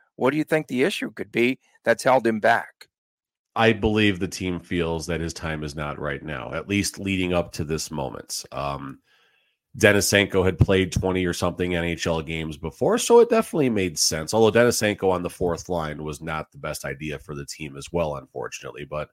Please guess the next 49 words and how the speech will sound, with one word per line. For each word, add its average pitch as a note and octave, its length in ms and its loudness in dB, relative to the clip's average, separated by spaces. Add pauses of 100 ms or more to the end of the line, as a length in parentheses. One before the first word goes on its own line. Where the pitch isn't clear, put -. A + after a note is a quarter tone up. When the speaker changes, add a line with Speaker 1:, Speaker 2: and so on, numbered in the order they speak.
(720)
Speaker 2:
I D#2+ 80 -8
don't D#2+ 80 -2
know D#2+ 40 -2
how E2 100 0
many E2 180 -2
op-, D#2+ 240 -4
how F2 140 -6
many E2 260 -2
options E2+ 380 -6
they F2 100 0
even F2+ 160 0
had E3 300 2
in E2 100 -2
that D2 180 -8
circumstance. C#2 720 -8
So, B2+ 400 6 (2000)
do D3 160 6
the D3 80 6
Golden C3 280 8
Knights A#2+ 280 4
need G#2+ 240 -2
to F#2 80 2
rush E2+ 720 0
Brendan G2 300 0
Brisson? G2+ 500 -2
And G#3 100 -2
the B2+ 140 4
answer G#2+ 280 -2
is D#2 180 -4
no. D#2+ 440 -4
Um, A2 380 0
but C3 160 -4
Brisson F#3+ 340 4
checked G3+ 240 2
a F3+ 60 -2
lot F#3 160 2
of D3 80 0
boxes D3+ 360 -2
in F2 120 -2
the E2 60 -8
preseason. D#2+ 680 -8
Yes, G2+ 220 -2
Speaker 1:
Mm-hmm. G#2+ 80 -4
Speaker 2:
it's A2 100 -4 (160)
preseason, F#2+ 300 -2
but C3 180 4
it's C#3+ 140 -4
still F#3 200 0
preseason. F#3 720 -2